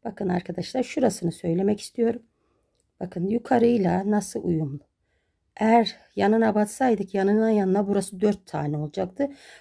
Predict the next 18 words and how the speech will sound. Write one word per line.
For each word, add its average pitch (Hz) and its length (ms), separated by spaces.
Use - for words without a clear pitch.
O 247 160
da 226 80
şöyle 220 460
bir 220 60
marullanma 196 760
olacaktı. - 480
Bunu 277 160
bu 285 80
şekilde 175 600
sizler 214 360
için 180 220
ayarladım 208 600
arkadaşlar 165 640
iniş 170 240
şeklini. - 540
Siz 269 240
de 220 140
böyle 226 460